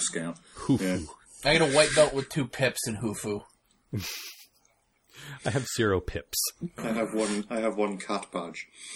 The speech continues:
Speaker 2: <laughs> Oh, very nice. It changes every episode, epistory?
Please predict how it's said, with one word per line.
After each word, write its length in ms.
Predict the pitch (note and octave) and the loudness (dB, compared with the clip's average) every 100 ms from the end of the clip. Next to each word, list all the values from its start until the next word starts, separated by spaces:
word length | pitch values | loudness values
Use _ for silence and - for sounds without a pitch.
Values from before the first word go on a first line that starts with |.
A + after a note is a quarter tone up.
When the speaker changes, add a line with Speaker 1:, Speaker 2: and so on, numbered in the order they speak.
| - | -6
Speaker 2:
<laughs> 80 | E4 - C#5 D5 D#5 D#5 | 0 8 12 12 12 10
Oh, 200 | G#4+ D#5+ | 10 6
very 220 | - - - | 8 4 4
nice. 220 | B4+ - B4 A#4+ - A#4 B4 A#4+ - - - | -2 -2 -2 -2 -2 2 4 4 -2 -16 -2
It 120 | A#2+ | -2
changes 380 | - A#2 A2+ A2 | 2 2 4 4
every 180 | A2 G#2+ | 2 2
episode, 400 | A2 A#2 B2+ B2+ | 2 0 0 2
epistory? 540 | A#2 - - C3+ C3 | 0 0 0 2 0